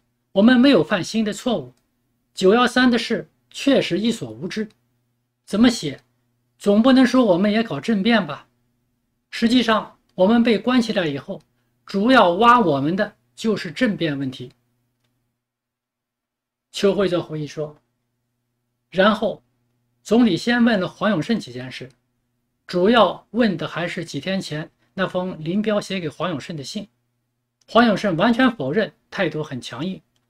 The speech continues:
总理不好往下说，从座位上站起来，一边说，“你先走吧”，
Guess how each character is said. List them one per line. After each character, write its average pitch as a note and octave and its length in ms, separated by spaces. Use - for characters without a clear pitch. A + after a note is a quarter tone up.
总 G#3 220
理 F3+ 100
不 E3+ 140
好 D#3+ 160
往 C3 120
下 C3+ 200
说， D#3 280
从 E3 440
座 G3 140
位 F3+ 100
上 D#3+ 180
站 E3+ 220
起 D3 140
来， C3+ 220
一 G3 140
边 G3+ 200
说 F#3+ 400
，“你 D#3+ 160
先 G#3+ 200
走 F3 200
吧”， - 300